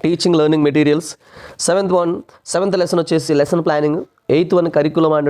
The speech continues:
textbooks. నైన్త్ వన్ evaluation in English language.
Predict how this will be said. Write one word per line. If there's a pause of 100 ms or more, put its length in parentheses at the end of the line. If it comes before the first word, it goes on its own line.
textbooks. (640)
నైన్త్
వన్ (320)
evaluation
in
English (100)
language.